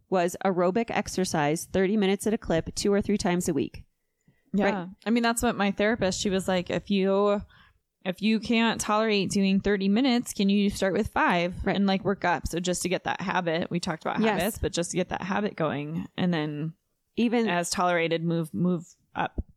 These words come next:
Speaker 1: Even that will benefit your
Speaker 2: Mm-hmm.
Speaker 1: brain. Okay. Also, there, um, there is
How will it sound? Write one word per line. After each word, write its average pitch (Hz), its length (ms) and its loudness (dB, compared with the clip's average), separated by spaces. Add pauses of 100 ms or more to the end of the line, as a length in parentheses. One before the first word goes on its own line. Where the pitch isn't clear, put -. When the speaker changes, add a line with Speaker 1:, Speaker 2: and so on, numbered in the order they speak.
(140)
Speaker 1:
Even 220 240 0
that 185 200 2
will 185 120 2
benefit 175 400 -2
your 175 340 0 (140)
Speaker 2:
Mm-hmm. 185 520 2
Speaker 1:
brain. 160 540 -2 (320)
Okay. - 400 -2 (380)
Also, 185 560 2 (260)
there, 180 560 2
um, 170 540 0 (640)
there 175 480 2
is 165 580 2